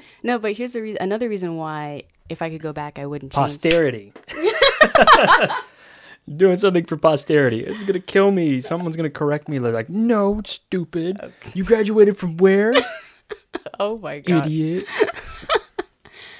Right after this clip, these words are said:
Speaker 1: Um, but yeah, if I, another reason why, if I could go back, I would still keep it, is because I realized later on that having Halis was my way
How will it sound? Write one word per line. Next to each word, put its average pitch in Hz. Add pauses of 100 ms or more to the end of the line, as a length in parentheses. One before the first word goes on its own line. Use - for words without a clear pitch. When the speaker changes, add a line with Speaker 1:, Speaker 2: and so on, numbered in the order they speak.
(360)
Speaker 1:
Um, 180
but 196
yeah, 208
if 180
I, 202
another 202
reason 190
why, 160
if -
I 165
could - (160)
go 156
back, 151
I 147
would 143
still 147
keep 311
it, 127 (880)
is 170
because 170
I 156
realized 147 (160)
later 151
on 151 (560)
that 139
having 165
Halis 147
was 147
my 135
way 131